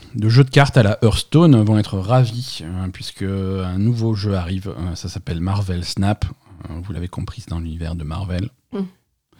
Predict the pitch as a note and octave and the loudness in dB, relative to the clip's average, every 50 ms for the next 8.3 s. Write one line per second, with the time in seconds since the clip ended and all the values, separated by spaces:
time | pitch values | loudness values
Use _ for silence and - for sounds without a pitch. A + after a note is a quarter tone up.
0 | _ _ _ _ - - - - - - - - - - - G#2 G#2 G2+ G2+ G#2 | _ _ _ _ -20 -20 -20 -20 -20 -20 -20 -20 -14 -6 -2 0 2 2 2 2
1 | G2+ G2+ G2+ G2+ G2+ G2+ G2+ G2 F#2+ F#2+ F#2+ F#2 F#2 F#2 F2+ E2+ E2+ E2 C#2+ - | 2 2 2 2 2 2 0 0 0 0 0 -2 -2 -2 -2 -4 -4 -6 -6 -8
2 | - F2+ A#2 A#2+ B2+ G2 C3 C3 B2+ - E3+ D#3+ E3+ E3+ - - E3 C#3+ A2+ A#2 | -4 -2 0 0 2 4 4 4 6 6 6 6 6 6 6 4 4 6 6 4
3 | G#2+ - - A#2 A2+ G#2 - A#2+ A2+ A#2 A#2 A2+ G#2+ G2+ G#2 - - - A#2+ B2+ | 4 6 4 4 4 4 4 2 2 4 4 2 2 2 0 2 4 6 8 8
4 | D3+ D#3+ D#3 C#3+ C#3+ C3 - - - - G#2 G#2+ G2+ G2+ G2 G2 G2 G2+ - - | 10 10 10 8 8 6 4 0 -2 2 2 4 4 2 2 2 0 -2 -2 -4
5 | G#2 - - - - G2+ F2+ - - G#2 G#2 G#2 G2+ F#2+ - - - F2+ F2+ E2 | -6 -6 -6 -6 -4 -4 -4 -2 0 0 2 2 0 0 -2 -4 -6 -6 -6 -4
6 | E2+ F2 G2 F#2 - - F#2 F#2+ F#2+ - - C3+ C#3 - - G#2 G2+ G#2+ - - | -4 -4 -4 -4 -4 -2 -2 -2 -2 0 2 2 2 2 2 2 2 2 0 2
7 | - A#2+ B2 C3 C3 - - A#2+ A#2 A2+ G#2 A2+ A2 G2+ G#2+ G#2 G2+ A#2 B2+ B2+ | 4 4 6 6 4 4 2 4 4 6 6 4 4 4 4 4 6 6 6 8
8 | A#2 A2 A#2 B2 C3 C3 | 8 8 8 8 8 6